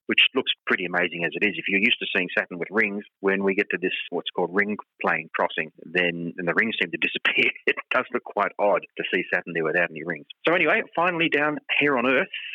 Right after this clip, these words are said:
uh, it's September, of course, and that means we've got the equinox coming up, which this year is going to be on September the twenty-third. Now, in some parts of the world, the equinox is considered to be the beginning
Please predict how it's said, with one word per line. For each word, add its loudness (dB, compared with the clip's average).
uh, 2
it's -4
September, 0
of 2
course, 0
and -2
that -2
means -2
we've -10
got 0
the 0
equinox -4
coming 0
up, 0
which 0
this -2
year 2
is -16
going 2
to -6
be 2
on 0
September -6
the -2
twenty-third. 0
Now, 2
in -8
some 0
parts 0
of 0
the 4
world, 2
the 2
equinox 0
is 0
considered -2
to -10
be 0
the -4
beginning 0